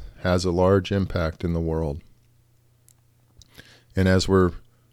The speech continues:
careening down a path of paganism and debauchery and evil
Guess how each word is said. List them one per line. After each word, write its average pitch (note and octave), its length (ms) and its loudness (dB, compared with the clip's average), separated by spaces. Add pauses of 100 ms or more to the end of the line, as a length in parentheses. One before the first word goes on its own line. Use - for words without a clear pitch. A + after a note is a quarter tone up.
careening A2 580 4
down F#2 500 0 (180)
a E2+ 120 -2
path F#2+ 520 -2 (640)
of D#2+ 140 -6
paganism F#2 800 4 (880)
and F2+ 160 -2
debauchery E2 760 0 (1400)
and E2+ 120 -4
evil F2 440 -2